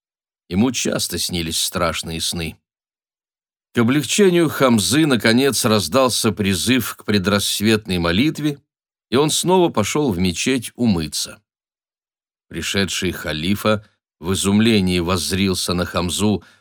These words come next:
удрученно сидящего на земле возле двери склада. Он замер, как вкопанный, и с напускным удивлением таращился на Хамзу.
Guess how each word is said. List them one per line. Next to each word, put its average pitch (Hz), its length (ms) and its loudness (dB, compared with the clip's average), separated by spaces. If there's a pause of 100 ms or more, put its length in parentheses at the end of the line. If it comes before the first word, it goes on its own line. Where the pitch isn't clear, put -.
(120)
удрученно 95 640 -2
сидящего 92 640 -2
на 95 120 0
земле 92 420 -2
возле 87 360 -2
двери 90 320 -2
склада. 87 640 -2 (920)
Он 95 160 -2
замер, 107 460 2
как 98 240 -2
вкопанный, 123 800 0 (260)
и 98 100 -2
с - 120 -2
напускным 107 640 0
удивлением 110 720 2
таращился 104 800 0
на 90 120 -2
Хамзу. 85 520 -6